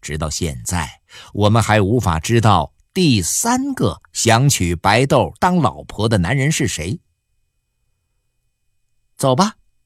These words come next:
到你屋子坐一会儿啊。 吴大姐说着，进门就问他了：“哎，这老杨和老胡啊，你喜欢哪一个呀？”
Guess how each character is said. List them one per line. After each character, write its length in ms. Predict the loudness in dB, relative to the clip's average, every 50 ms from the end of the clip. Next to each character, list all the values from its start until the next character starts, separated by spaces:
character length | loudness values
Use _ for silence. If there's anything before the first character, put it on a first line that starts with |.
| _ _ _ _ _ _ _ _ _ _ _ _ _ _ _ _
到 200 | -2 0 2 2
你 120 | 2 2
屋 240 | 2 2 2 2 4
子 240 | 4 4 4 4 0 _ _ _ _ _ -2
坐 200 | 2 2 4 4
一 80 | 4
会 180 | 2 2 0 -2
儿 140 | -2 -2 -4
啊。 220 | _ 0 0 0 -2 _ _ _ _ _ _ _ _ _ _ _ _ _ _ _ _ _ _ _ _ _ _ _ _ _
吴 140 | -4 -2 0
大 160 | 0 0 -2
姐 180 | -4 -8 -10 -10
说 300 | -6 -2 2 2 2 2
着， 140 | 0 -4 -8 _ _ _ _ _ _
进 260 | _ 0 0 0 0
门 360 | 0 -6 -8 -2 -2 -2 -2 -2 _ _ _ _ _
就 160 | -6 -4 -2
问 260 | 2 4 4 4 2
他 160 | 0 -6 -12 -14
了 180 | -14 -18 -20 _ _ _ _ _ _ _ _ -8 -8 -6 -6 -8 -8 -10 -12 -14 -16 -8 -8
：“哎， 120 | -8 -8 -8 _ _ _ _ _ _ _ _ _ _ _
这 100 | -6 -4
老 260 | -2 -2 -2 -2 -2
杨 520 | -2 0 2 2 4 4 4 2 2 -2 -4 _ _
和 240 | _ -12 -2 0 2
老 280 | 2 2 0 0 -4
胡 500 | -14 -20 -18 -10 -6 -4 -2 -2 -4 -4 -8 _ _
啊， 260 | _ 0 0 0 0 -2 _ _ _ _ _ _ _ _ _ _ _ _ _ _ _
你 260 | _ 2 4 4 2
喜 220 | 0 2 0 2 2
欢 140 | 2 2
哪 180 | 2 0 0 -2
一 80 | -8 -8
个 300 | -6 -4 -2 0 0 0
呀？” 160 | -2 -2 -6